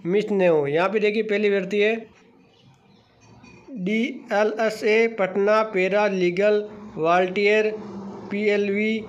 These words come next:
भर्ती दो हज़ार चौबीस, एक सौ पचास पदों दोस्तों ये vacancy है। यहाँ पे आप देख सकते हैं दोस्तों, आवेदन start हो चुके हैं। Last date है दस पाँच दो हज़ार चौबीस और यहाँ पे एज की बात करें तो अठारह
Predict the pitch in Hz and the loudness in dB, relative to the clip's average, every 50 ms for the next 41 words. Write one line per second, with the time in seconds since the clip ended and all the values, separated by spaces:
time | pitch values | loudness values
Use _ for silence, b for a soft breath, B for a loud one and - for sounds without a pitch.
0 | - 185 175 151 170 175 175 175 - 214 214 214 180 185 190 196 185 185 202 196 | -12 -8 -2 0 0 0 0 0 -2 -2 -2 0 0 2 2 2 2 2 2 2
1 | 196 196 196 185 180 185 202 214 208 208 - - - - 220 196 185 - - 196 | 2 0 0 0 2 2 2 2 0 -2 -6 -12 -10 -6 -4 -4 -4 -4 -4 -6
2 | 175 185 175 180 202 208 196 202 214 185 196 196 180 185 190 185 190 202 185 170 | -6 -6 -4 -4 -2 -2 -4 -4 -4 -4 -2 -2 -2 -2 -2 -4 -2 -2 -2 0
3 | 165 160 165 175 190 196 190 185 208 196 196 196 202 202 202 - - - - - | 0 -2 -2 -2 -2 -2 -4 -4 -4 -2 -2 -2 -2 -4 -8 -12 -18 -20 -20 -20
4 | - - - 151 170 185 202 196 220 226 214 214 202 190 208 220 214 214 226 196 | -20 -12 -6 -2 0 0 0 0 0 2 2 2 2 2 0 0 0 -2 -4 -4
5 | - 220 214 208 196 202 208 202 208 226 214 214 220 220 214 B B B B B | -2 -2 0 0 0 0 -2 -2 -2 -2 0 0 0 -2 -6 B B B B B
6 | - 180 175 180 180 180 202 196 196 190 196 202 196 190 190 202 196 196 196 208 | -2 0 0 0 0 0 0 -2 0 0 0 0 0 0 -2 -4 -4 -4 -2 0
7 | 202 185 170 160 165 180 175 180 196 185 190 196 180 185 202 202 196 196 - - | 0 0 2 2 0 0 -2 -4 -6 -4 -4 -4 -2 -2 -2 -4 -4 -8 -8 -4
8 | 185 180 190 190 185 180 180 180 185 196 190 185 190 - 180 175 180 190 202 220 | -2 0 0 0 0 0 0 0 2 0 0 -2 -2 -4 -2 0 0 0 0 -2
9 | - - - - B B B B B B - - 170 170 175 185 190 185 214 214 | -4 -8 -12 -18 B B B B B B -6 -2 0 0 0 0 0 0 0 0
10 | 185 180 196 196 196 196 226 196 208 202 202 190 190 208 202 202 196 185 - 202 | 2 2 0 -2 -4 -6 -4 0 0 0 0 0 -2 -2 -2 -2 -2 -2 -2 0
11 | 202 208 208 | 0 0 0